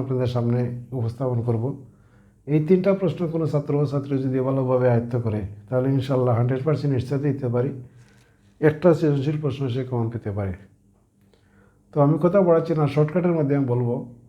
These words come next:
প্রথম প্রশ্নটি হচ্ছে বিভিন্ন অর্থনৈতিক ব্যবস্থার তুলনামূলক আলোচনা আর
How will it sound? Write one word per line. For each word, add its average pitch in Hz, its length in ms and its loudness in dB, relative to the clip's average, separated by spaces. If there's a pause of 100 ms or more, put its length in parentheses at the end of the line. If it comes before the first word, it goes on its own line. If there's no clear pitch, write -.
(600)
প্রথম 160 300 4
প্রশ্নটি 180 420 2
হচ্ছে 151 200 0 (160)
বিভিন্ন 175 240 4 (120)
অর্থনৈতিক 165 540 -2
ব্যবস্থার 135 440 -2
তুলনামূলক 143 640 0
আলোচনা 131 360 -2 (800)
আর 123 220 4